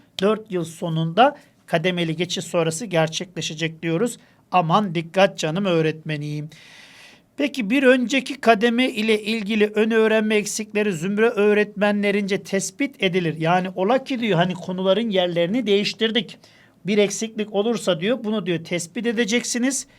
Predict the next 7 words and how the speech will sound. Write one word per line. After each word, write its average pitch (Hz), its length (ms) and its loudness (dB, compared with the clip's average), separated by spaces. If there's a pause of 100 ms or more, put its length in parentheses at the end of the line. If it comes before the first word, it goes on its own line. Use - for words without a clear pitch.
(220)
ve 185 100 0
öğrenme 214 500 2
eksiklerini 180 680 -2
gidermeye 214 600 2
yönelik 214 420 -4
etkinlikler 165 760 0
yapacaksınız. 214 760 0